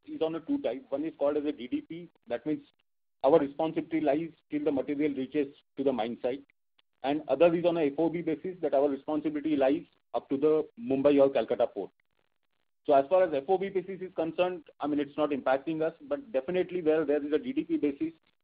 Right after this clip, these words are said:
freight, increased freight cost is impacting, and we are able to pass on that to our customers, because now it has become a global phenomena, so customer also is aware about the freight cost, so we are able to pass that to the customer.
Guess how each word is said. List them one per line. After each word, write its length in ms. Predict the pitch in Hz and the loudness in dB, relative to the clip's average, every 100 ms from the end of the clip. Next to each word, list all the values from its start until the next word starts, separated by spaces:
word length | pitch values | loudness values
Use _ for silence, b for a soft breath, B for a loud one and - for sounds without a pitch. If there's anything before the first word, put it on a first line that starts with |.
| _ _ _ _ _ - | _ _ _ _ _ 2
freight, 240 | 160 160 - _ | 2 2 -12 _
increased 380 | 143 139 180 - | 2 4 4 4
freight 360 | 160 160 - - | 2 2 -2 8
cost 300 | 160 165 - - _ _ _ _ _ _ _ _ | 8 8 -2 -20 _ _ _ _ _ _ _ _
is 160 | 208 196 | -2 2
impacting, 600 | 165 151 151 - 170 196 - | 4 6 6 6 -2 -2 -2
and 200 | 147 139 | 2 4
we 280 | 165 160 | 4 6
are 240 | 160 160 147 - - | 10 10 8 -2 -2
able 260 | 151 190 | 6 6
to 100 | 196 | 6
pass 220 | 202 139 147 | 4 2 2
on 160 | 165 151 | 0 2
that 240 | 156 151 _ _ - | 0 0 _ _ -4
to 100 | 147 | -2
our 120 | 151 | 0
customers, 440 | 110 - 110 98 110 | -4 -10 -12 -14 -12
because 240 | 139 147 143 | -2 -2 0
now 180 | 147 | -2
it 80 | 156 | 2
has 120 | 160 | 2
become 300 | 151 151 160 | 0 -4 -2
a 240 | 160 135 139 _ _ _ 113 | -2 -4 -8 _ _ _ -4
global 280 | 139 160 170 | 2 6 4
phenomena, 480 | 160 151 156 156 143 143 | 4 0 0 0 -2 -2
so 80 | |
customer 380 | 135 131 160 156 | -6 -4 -4 -2
also 300 | 143 131 165 | -2 -2 -6
is 80 | 156 | -4
aware 260 | 139 143 147 | -2 -2 -2
about 240 | 135 139 | -2 -4
the 60 | 143 | -4
freight 260 | 135 139 - | -6 -6 -4
cost, 220 | 123 113 _ | -4 -4 _
so 80 | 135 | -10
we 120 | 127 | -4
are 100 | 139 | -4
able 180 | 131 143 | -2 -4
to 100 | 151 | -2
pass 200 | 131 135 - _ | -2 -2 -4 _
that 220 | 127 123 131 | -8 -8 -10
to 60 | |
the 100 | 151 | -6
customer. 340 | - - 92 | -6 -8 -12